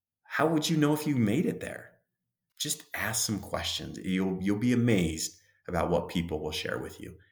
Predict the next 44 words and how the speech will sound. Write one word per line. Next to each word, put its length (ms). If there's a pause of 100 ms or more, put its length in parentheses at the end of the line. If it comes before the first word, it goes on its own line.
(140)
And 160
that's 320
where 80
you 140
start 280
to 60
find 300
and 80
build 200
that 140
relationship. 640
So 160 (300)
my 120
best 200
practice 560
where 160
I 100
would 140
start 240
today 340
is 120
just, 220 (140)
you 120
know, 80
if 100
you 80
had 100
a 40
magic 260
wand, 380
could 120
guarantee 280
that 140
hundred 200
percent 260
success, 200 (120)
hundred 240
percent 300
success, 400 (520)
what 140
would 120
that 160
look 180
like? 160